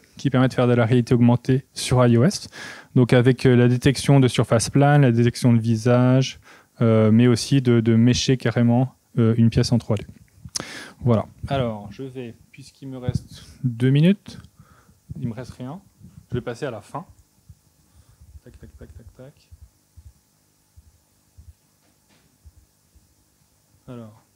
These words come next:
euh, à la fin, tout simplement, pour que, puisqu'il n'y avait pas assez de temps, euh, on a en fait un hackathon qui se passe à la salle trois cent un, par là. Euh, on vous invite à venir,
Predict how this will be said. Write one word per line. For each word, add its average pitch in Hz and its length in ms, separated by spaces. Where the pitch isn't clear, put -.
euh, 127 160
à 151 80
la 170 100
fin, 143 440
tout 165 80
simplement, 156 500
pour - 520
que, 160 200
puisqu'il 156 280
n'y 151 40
avait 147 60
pas 143 80
assez 139 180
de 135 60
temps, - 200
euh, 123 280
on 151 100
a 165 80
en 170 120
fait 170 200
un 147 100
hackathon 143 400
qui 139 180
se - 120
passe 147 280
à 139 80
la 131 120
salle 123 280
trois - 240
cent 147 320
un, 160 300
par 127 180
là. 139 200
Euh, 123 560
on 131 80
vous 139 220
invite 131 240
à 123 80
venir, 127 260